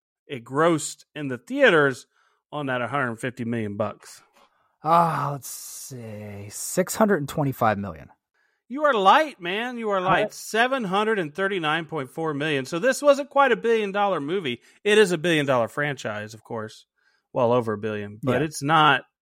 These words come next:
Speaker 1: yeah, it's not a billion dollar per movie type of franchise.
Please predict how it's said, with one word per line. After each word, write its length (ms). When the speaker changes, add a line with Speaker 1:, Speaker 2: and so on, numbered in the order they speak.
Speaker 1:
yeah, 320
it's 300
not 240
a 200
billion 360
dollar 260
per 240
movie 340
type 240
of 60
franchise. 640